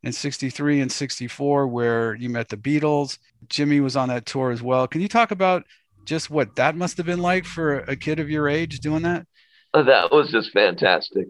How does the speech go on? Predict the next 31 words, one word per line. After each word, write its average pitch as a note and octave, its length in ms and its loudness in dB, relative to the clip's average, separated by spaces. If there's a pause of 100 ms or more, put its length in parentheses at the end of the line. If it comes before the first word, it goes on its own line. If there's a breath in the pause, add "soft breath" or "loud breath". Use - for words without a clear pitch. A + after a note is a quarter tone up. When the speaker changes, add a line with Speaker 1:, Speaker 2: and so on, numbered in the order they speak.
Speaker 2:
Uh, F#2+ 220 4 (100)
at B2+ 200 4
that C3+ 220 4
time, A2 320 2
Jimmy C3+ 340 4
was A2 240 -2
more, A#2 580 4
um, - 400 -2 (320)
his, C3 340 8
um, F#2+ 440 2
butler, C3 720 6
his A#2+ 260 0
man A#2+ 440 4
Friday, A#2+ 520 2
and A2 280 2
also F#2+ 580 0
guitar B2+ 420 0
player - 200 -6 (220)
in - 360 -10
the - 120 -8
group, - 360 -4
and A#2 320 -4
as - 280 0
was G#2+ 220 -4
Billy - 240 -8
Preston. - 460 0 (360 soft breath)
And C3 140 2
so A2 180 8
we B2+ 200 2
played A2 380 2
behind, G2+ 600 -4